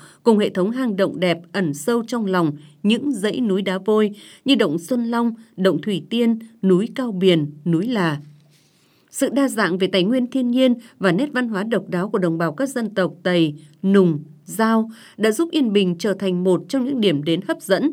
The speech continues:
trong hành trình khám phá và trải nghiệm của du khách gần xa. Phát huy tiềm năng, thế mạnh và tạo dựng thương hiệu du lịch cộng đồng,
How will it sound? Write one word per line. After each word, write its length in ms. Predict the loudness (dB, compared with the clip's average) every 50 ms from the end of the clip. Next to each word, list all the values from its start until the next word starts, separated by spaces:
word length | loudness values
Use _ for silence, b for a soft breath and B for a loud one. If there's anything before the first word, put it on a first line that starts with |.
| B B B B B
trong 180 | 0 0 2 2
hành 180 | 2 0 0
trình 220 | 0 0 -2 -2 -2
khám 320 | -4 -4 -4 -4 -4 -6
phá 280 | -6 -6 -6 -4 -4 -2 -2
và 80 | -4
trải 240 | -2 -2 -4 -4 -4
nghiệm 260 | -2 -2 -4 -4 -4
của 140 | -4 -6 -6
du 200 | -4 -4 -6 -6
khách 160 | -6 -8 -10 -6
gần 180 | -4 -4 -4 -4
xa. 360 | -4 -4 -2 -2 -2 -2 -4 -6 -14 _ _ _ _ _ _ _ _ _ _ _ _ B B B B B B B B
Phát 160 | 0 0 2
huy 180 | 2 2 2 0
tiềm 360 | 0 2 2 2 2 2 -2
năng, 320 | -4 -2 -2 -2 -4 -6 -8 -4
thế 160 | 0 2 2
mạnh 280 | 2 0 -2 -2 -2 -4 B B B B -2
và 80 | -2
tạo 200 | 0 0 -2 -2
dựng 240 | -2 -2 -2 -2 -2
thương 180 | 0 0 0 2
hiệu 200 | 2 2 0 0
du 160 | 0 -2 0
lịch 200 | 0 -2 -2 -2
cộng 180 | -6 -4 0 2
đồng, 260 | 2 2 2 0